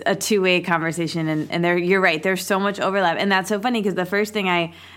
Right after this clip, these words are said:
I wanted to ask you, and I kind of ask everyone where to start, is really to zoom the lens back and tell me about how you got to where you are doing what you do today. And I know that we both majored in broadcast journalism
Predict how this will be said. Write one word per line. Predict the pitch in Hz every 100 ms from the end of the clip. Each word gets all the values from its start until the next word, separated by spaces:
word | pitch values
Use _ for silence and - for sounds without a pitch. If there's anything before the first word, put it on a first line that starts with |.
| -
I | 190
wanted | 185 175 185 185 170
to | 185
ask | 233 247
you, | 208
and | 185
I | 170
kind | 170 180
of |
ask | 170 165 -
everyone | 269 277 262 196 180 180 - -
where | - 185 175
to |
start, | 165 - - 247
is | 214 196
really | 190 208 202
to | 196 175 175 - - -
zoom | 185 240
the | 226
lens | 214 202 190
back | 180 175 170 170 -
and | 170 165 165 156 160
tell | - 220 196
me | 196
about | 190 180 170 165
how | 175
you | 175 170 170 165 165 165 - -
got | 185 -
to | 208
where | 180 170
you | 165 165
are | 160 160 160
doing | 170 165 160
what | 160 - -
you | 175
do | 160 160
today. | 143 185 262 277 214
And | 147 185
I | 185
know | 180 196
that | 202 196
we | 190
both | 180 196 220 220
majored | 185 175 180 170
in | 123 170 170
broadcast | 165 180 175 180 170 175
journalism | 233 302 226 160 165 107 110 -